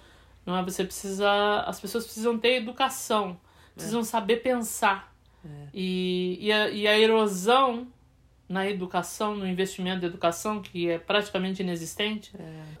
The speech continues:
Speaker 1: ela, ela tá se demonstrando agora, a gente tá pagando esse preço e provavelmente vai pagar um preço ainda mais alto. Porque
Speaker 2: É.
Speaker 1: a maior parte das pessoas, elas não têm a habilidade de entender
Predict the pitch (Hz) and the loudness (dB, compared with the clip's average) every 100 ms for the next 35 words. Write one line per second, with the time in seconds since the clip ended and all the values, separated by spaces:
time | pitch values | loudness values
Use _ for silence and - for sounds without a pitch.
0 | - - 233 233 247 233 233 247 240 233 | -20 -2 2 4 4 2 2 2 0 0
1 | 247 269 262 269 277 311 202 196 196 202 | -2 -2 -6 -6 -4 -2 0 0 -2 -4
2 | 202 208 208 208 220 - 202 190 190 190 | -6 -4 -4 -4 -6 -8 -4 -4 -4 -6
3 | 214 208 208 202 208 214 220 208 208 214 | -2 -2 -2 -4 -4 -4 -2 -2 -2 -2
4 | 208 214 208 214 220 185 85 87 - 175 | -2 -2 -2 0 0 0 -4 -6 -12 -14
5 | - - - - - - - - 196 196 | -16 -20 -20 -20 -20 -20 -20 -4 -4 -2
6 | - 202 202 202 208 202 214 226 226 220 | -2 2 2 0 -2 2 2 4 4 2
7 | 214 214 196 - - 247 233 185 175 175 | 0 -4 -6 -4 2 4 4 2 0 -4
8 | - 190 190 202 190 202 214 208 226 226 | -4 -2 0 -2 -2 -4 -4 -2 -2 0
9 | 226 196 233 233 185 202 226 220 202 233 | 0 -2 -4 -6 0 2 2 0 -6 -8
10 | 269 277 262 226 196 240 247 | -6 -6 -4 -2 0 2 0